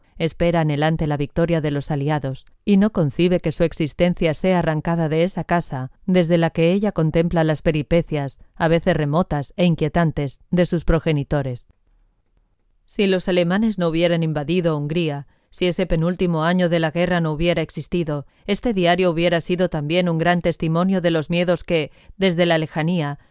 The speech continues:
vivía una niña consciente de su condición judía y de la amenaza nazi.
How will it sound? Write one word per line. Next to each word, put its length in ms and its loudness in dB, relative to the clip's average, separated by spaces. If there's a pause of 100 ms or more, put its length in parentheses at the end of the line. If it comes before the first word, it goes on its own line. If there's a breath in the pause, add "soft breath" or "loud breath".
(180 soft breath)
vivía 360 2
una 140 2
niña 300 2
consciente 540 0
de 120 2
su 120 -8
condición 520 0
judía 400 -2
y 40 -4
de 140 0
la 80 0
amenaza 420 -2
nazi. 400 -6